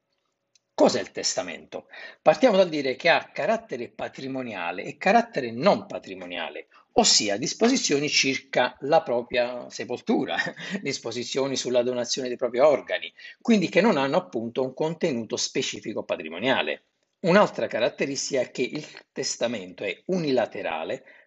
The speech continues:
personale, revocabile, formale e ha grande autonomia in quanto al contenuto.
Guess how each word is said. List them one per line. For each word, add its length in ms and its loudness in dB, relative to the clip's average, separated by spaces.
personale, 920 -2
revocabile, 1200 0
formale 800 -8
e 260 2
ha 180 0
grande 440 4
autonomia 580 -4
in 100 -12
quanto 300 -8
al 80 -12
contenuto. 720 -8